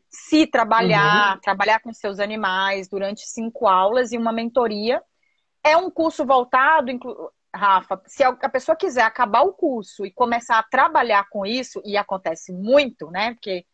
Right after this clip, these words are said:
Speaker 1: fica tão envolvida, tão maravilhada, que acaba levando isso pra vida profissional. Mas é um curso também pra quem é tutor, pra quem só quer conhecer, pra quem quer, é, se conectar de uma outra forma com seu animal,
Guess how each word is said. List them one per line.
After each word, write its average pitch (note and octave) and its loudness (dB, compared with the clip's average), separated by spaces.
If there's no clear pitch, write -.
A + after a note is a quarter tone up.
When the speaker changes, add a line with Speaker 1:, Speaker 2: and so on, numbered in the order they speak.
Speaker 1:
fica B3 -2
tão D#4 -2
envolvida, B3 0
tão B3+ 0
maravilhada, A3+ 0
que A#3+ -6
acaba A#3 0
levando A3+ 0
isso A#3 -8
pra A3+ 0
vida A3 0
profissional. G#3 -4
Mas D4+ 0
é F4 6
um F4+ -4
curso D4+ -4
também C#4 -2
pra F#4 0
quem F#4+ -4
é C#5 0
tutor, F4+ 4
pra A#3 -4
quem A#3 -12
só B3 -6
quer A#3 -4
conhecer, C4 -2
pra A3 -4
quem A3+ -8
quer, G3+ -2
é, C#4+ 2
se C#4 -6
conectar C4 0
de B3 -6
uma A#3 2
outra G#3+ -2
forma G#3 -2
com G3 -12
seu G3+ -8
animal, A#3 2